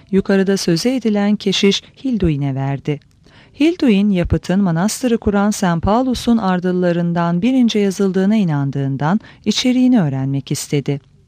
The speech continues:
Yohannes ortaya çıkana kadar kimse onu çeviremedi. Çeviri, çevirmenin görüşleri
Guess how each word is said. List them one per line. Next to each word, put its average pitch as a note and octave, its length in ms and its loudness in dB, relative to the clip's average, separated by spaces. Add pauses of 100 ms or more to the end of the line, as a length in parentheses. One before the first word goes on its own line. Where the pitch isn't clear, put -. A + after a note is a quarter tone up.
(440)
Yohannes C4+ 520 2
ortaya F#3 340 0
çıkana F3+ 380 -2
kadar F#3+ 320 -2
kimse E4 420 -8
onu A#3 220 2
çeviremedi. C3+ 760 -4 (360)
Çeviri, D#3+ 540 0
çevirmenin E3 640 0
görüşleri G#3+ 720 2